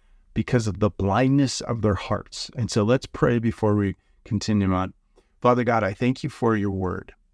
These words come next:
I thank you that your word illuminates, it brightens the room, and it gives an overview of everything that's in the room, and that darkness flees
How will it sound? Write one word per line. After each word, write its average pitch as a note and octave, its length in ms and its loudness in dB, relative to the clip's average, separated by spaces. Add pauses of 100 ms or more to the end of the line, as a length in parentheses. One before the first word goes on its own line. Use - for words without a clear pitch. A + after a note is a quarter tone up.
(220)
I G#2 80 -8
thank D3 260 2
you D3+ 120 2
that A2+ 180 0
your G2+ 420 0 (180)
word A2 360 0 (120)
illuminates, A#2+ 880 0 (440)
it G2 200 -6
brightens A#2+ 580 -2
the G#2+ 220 -2
room, G#2 440 0 (440)
and A2 100 2
it G#2+ 140 2
gives G2+ 360 0 (760)
an A2 160 2 (100)
overview E3 880 0 (300)
of A#2 280 0
everything F3 760 2
that's D3 200 0
in D3 280 2
the C3+ 120 2
room, A#2+ 380 -2 (580)
and A#2+ 160 4
that A2 240 0 (160)
darkness B2+ 600 0
flees B2+ 680 -2